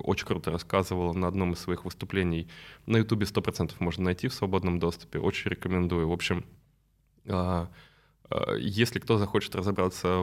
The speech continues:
в лидерстве, м, а, у Анны Обуховой есть и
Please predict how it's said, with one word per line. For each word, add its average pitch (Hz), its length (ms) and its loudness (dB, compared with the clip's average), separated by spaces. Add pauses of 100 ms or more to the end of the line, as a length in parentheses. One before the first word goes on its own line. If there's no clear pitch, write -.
(100)
в 92 240 2
лидерстве, 98 1080 2 (680)
м, - 300 -10 (140)
а, 98 260 -2
у 101 160 4
Анны 113 200 6
Обуховой 95 560 0
есть 90 320 -6
и 82 120 -8